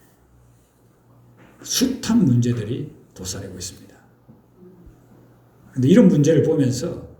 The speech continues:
성경으로 들어가서 복음을 대하면 복음은 이 모든 문제에 대한 해결책을 제시하고 있어요.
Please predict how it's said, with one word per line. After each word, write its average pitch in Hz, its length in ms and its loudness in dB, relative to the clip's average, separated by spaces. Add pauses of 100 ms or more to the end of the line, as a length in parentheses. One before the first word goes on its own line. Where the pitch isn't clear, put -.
(380)
성경으로 147 560 2
들어가서 120 460 -2
복음을 131 360 -6
대하면 92 560 -12 (600)
복음은 170 540 -2 (300)
이 190 120 0
모든 381 920 4
문제에 147 400 -2
대한 120 460 -6 (400)
해결책을 170 840 0 (360)
제시하고 - 600 -8
있어요. - 320 -16